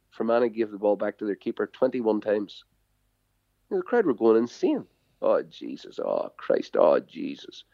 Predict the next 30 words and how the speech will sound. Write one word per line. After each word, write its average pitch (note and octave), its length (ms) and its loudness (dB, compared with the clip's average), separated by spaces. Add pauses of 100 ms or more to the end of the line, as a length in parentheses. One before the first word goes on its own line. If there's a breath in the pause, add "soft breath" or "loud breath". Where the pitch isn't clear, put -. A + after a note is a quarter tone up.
(480 soft breath)
And C3 100 8
instead C3 260 4
of A2 140 -4
banning B2+ 340 4
the A#2 60 -4
ball, G#2+ 180 -10 (120)
you C3 80 -6
know, G#2+ 180 -4 (240)
no D#3+ 280 4
outfield C#3 360 -2
player A2+ 220 0
should G#2 200 -10
be A2 80 -4
allowed G#2 200 -4
to - 60 -20
pass G2+ 260 -8
the - 80 -20
ball G2+ 320 -6
to F#2+ 100 -14
the F2 60 -16
keeper. E2+ 340 -10
Simple G#2+ 340 0
rule. E2+ 200 -4 (640 soft breath)
No C#3 100 8
back B2 260 4
pass A#2 280 -2
over A2 160 -4
the G2+ 100 -4
halfway G#2 400 -2
line. F#2 220 -8